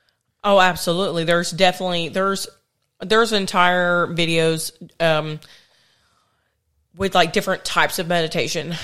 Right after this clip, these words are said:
In fact, s-, one of my friends, she sent me a link to, and she called it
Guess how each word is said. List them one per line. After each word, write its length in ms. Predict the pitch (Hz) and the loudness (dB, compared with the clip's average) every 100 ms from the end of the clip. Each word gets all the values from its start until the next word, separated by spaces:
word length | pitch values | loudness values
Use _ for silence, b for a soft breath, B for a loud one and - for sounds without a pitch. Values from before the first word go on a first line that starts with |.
| B | B
In 120 | - 202 | -6 0
fact, 380 | 196 196 - - | 2 2 0 -10
s-, 360 | 202 - - - | -10 -8 -8 -10
one 180 | - 202 | -6 -2
of 60 | |
my 120 | 202 185 | -2 -2
friends, 680 | - 170 165 165 165 - b b b | -2 -2 -2 -4 -8 -12 b b b
she 180 | b - | b -4
sent 220 | 170 269 | -2 -2
me 340 | 254 202 185 180 | -2 -4 -4 -4
a 260 | 175 170 165 | -2 -2 -2
link 440 | 160 175 180 - | -4 -4 -4 -8
to, 260 | - 180 165 | -6 -4 -4
and 100 | 180 | -6
she 100 | - | -8
called 420 | - - 294 294 | -10 -12 -8 -6
it 460 | 208 180 175 - - | -2 -2 -2 -8 -14